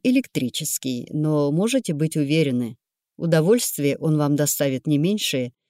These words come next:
чем его более примитивные собратья. Кажется, тут где-то даже предусмотрено звуковое сопровождение,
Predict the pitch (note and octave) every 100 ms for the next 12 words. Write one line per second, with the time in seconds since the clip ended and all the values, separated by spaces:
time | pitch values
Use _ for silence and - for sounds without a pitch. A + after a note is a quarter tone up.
0 | _ - E3 D3+ D3+ F#3 D#3+ E3 D#3+ D#3+
1 | D3+ C#3 D#3+ D3+ D3+ - D3+ C3+ A#2+ -
2 | - B2 - _ _ _ _ _ _ _
3 | A#3 A3 A3 - G#3+ G#3 G3 G#3 G3 G#3
4 | G3 G3 G3 G3 F#3 F#3+ F#3 - G3+ G3+
5 | G3+ G3 G3 F3+ E3+ F3 G3 G3 G3+ G3
6 | F#3+ G3 G3+ G3+ G#3 A#3 C3+ A#2 A2+